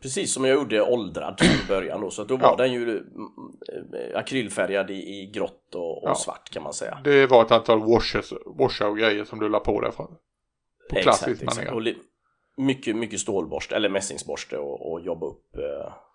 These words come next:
Speaker 1: ytan och få den att få ett trästruktur.
Speaker 2: Ja. Och sen efter det så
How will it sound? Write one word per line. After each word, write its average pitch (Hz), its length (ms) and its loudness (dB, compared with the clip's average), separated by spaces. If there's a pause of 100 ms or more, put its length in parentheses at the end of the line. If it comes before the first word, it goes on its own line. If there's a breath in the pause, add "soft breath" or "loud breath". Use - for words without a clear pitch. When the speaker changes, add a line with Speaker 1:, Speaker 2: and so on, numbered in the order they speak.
(180)
Speaker 1:
ytan - 360 -8
och - 140 -10 (280)
få - 160 -8
den 80 120 -10
att 82 100 -12
få - 140 -16
ett - 340 -20
trästruktur. - 520 -10 (220)
Speaker 2:
Ja. - 200 -2 (920 soft breath)
Och - 260 6
sen 123 360 6 (420)
efter 135 280 4
det 113 120 4
så 117 260 2